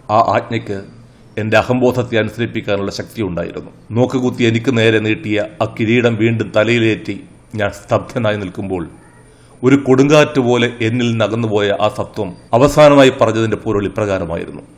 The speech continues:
എല്ലാം കണ്ടും കേട്ടും നിസ്സഹായനായി പ്രതികരണം ഏതുമില്ലാതെ നിൽക്കുന്നതാണ് നോക്കുകുത്തിയെങ്കിൽ ഇവിടെ നോക്കുകുത്തികളുടെ ലോകമാണ്. ആ വേഷം കെട്ടാൻ നിങ്ങൾ മനുഷ്യർ തന്നെ യോഗ്യർ.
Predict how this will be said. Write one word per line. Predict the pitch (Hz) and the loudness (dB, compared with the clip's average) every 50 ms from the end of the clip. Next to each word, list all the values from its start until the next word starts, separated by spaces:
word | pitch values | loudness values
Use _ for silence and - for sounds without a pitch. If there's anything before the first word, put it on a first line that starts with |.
| - _ - - - - - - - | -20 _ -20 -20 -20 -20 -20 -20 -12
എല്ലാം | - 90 95 104 117 117 120 117 117 117 | -8 -4 2 4 6 6 4 4 2 0
കണ്ടും | 113 123 127 131 143 139 131 | 0 2 2 4 4 6 4
കേട്ടും | 131 131 - 135 117 | 4 2 2 0 0
നിസ്സഹായനായി | 117 117 113 - 135 127 120 131 127 123 117 120 113 113 | 0 -2 -2 -2 -4 -2 2 4 4 4 4 2 0 0
പ്രതികരണം | 113 117 113 104 117 127 131 127 127 127 117 113 | -2 -4 -4 -2 0 2 2 2 2 2 0 0
ഏതുമില്ലാതെ | 120 117 120 117 117 110 110 110 | 0 0 0 0 2 2 2 2
നിൽക്കുന്നതാണ് | 107 107 110 101 - - 113 117 107 110 110 104 104 101 | 2 0 -4 -6 -6 -6 -6 -2 0 2 2 2 2 0
നോക്കുകുത്തിയെങ്കിൽ | 101 104 98 - 101 98 92 - 107 98 95 92 92 90 - - - - - - - | -4 -6 -6 -8 -10 -10 -6 -6 -4 -4 -4 -4 -6 -6 -8 -10 -16 -20 -20 -12 -8
ഇവിടെ | 110 98 98 104 | -6 -4 -4 -4
നോക്കുകുത്തികളുടെ | 101 98 98 104 104 - - 117 107 104 - 107 101 101 95 95 | -4 -2 -2 -2 -2 -2 -4 -6 -6 -6 -6 -6 -4 -4 -2 -2
ലോകമാണ്. | 90 90 87 85 87 87 85 82 - - - - - _ - - - - | -2 -4 -4 -4 -6 -6 -6 -8 -8 -10 -16 -20 -20 _ -20 -20 -6 0
ആ | 107 123 | 4 4
വേഷം | 135 131 139 143 143 170 165 151 | 6 6 6 6 6 4 2 2
കെട്ടാൻ | 147 143 147 143 139 | 4 4 4 4 4
നിങ്ങൾ | 135 135 135 131 | 4 4 2 2
മനുഷ്യർ | 123 117 117 123 127 117 - 143 | 4 4 2 2 2 0 -2 -2
തന്നെ | 131 127 131 127 | 0 0 0 0
യോഗ്യർ. | 123 113 110 104 98 92 95 92 | 2 2 0 0 -2 -4 -6 -8